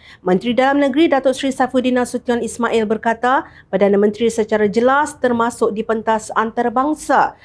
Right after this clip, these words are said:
mengecam dan menentang kekejaman dilakukan Israel sejak mula memimpin negara ini. Beliau berkata perbuatan memfitnah itu dilakukan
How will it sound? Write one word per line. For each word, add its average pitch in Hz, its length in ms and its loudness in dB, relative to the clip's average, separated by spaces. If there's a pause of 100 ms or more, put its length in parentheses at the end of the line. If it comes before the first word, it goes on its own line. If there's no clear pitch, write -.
(180)
mengecam 277 720 2
dan 262 160 2
menentang 262 480 0
kekejaman 233 640 -2
dilakukan 220 400 -2
Israel 220 560 0
sejak 202 320 -4
mula 196 320 0
memimpin 190 560 2
negara 214 320 0
ini. 262 400 2 (320)
Beliau 175 160 0
berkata 196 400 0
perbuatan 214 720 0
memfitnah 233 320 -6
itu 233 160 -6
dilakukan 240 480 -2